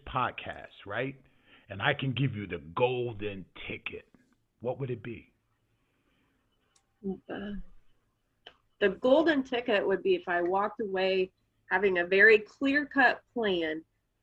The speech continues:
Speaker 2: for how I can take this experience that I have just gone through for all this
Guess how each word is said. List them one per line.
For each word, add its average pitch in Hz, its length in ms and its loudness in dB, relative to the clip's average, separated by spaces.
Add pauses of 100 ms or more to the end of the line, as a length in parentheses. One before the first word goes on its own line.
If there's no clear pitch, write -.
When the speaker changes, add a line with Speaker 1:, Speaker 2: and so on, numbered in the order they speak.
Speaker 2:
for 196 140 4
how 233 340 0
I 226 100 2
can 190 200 -2
take 262 460 -4
this 277 280 2
experience 247 720 -4
that 202 140 0
I 185 80 0
have 180 160 -2
just 208 240 -8
gone 214 260 -4
through 190 220 0
for 180 160 -6
all 185 220 -2
this 196 180 -6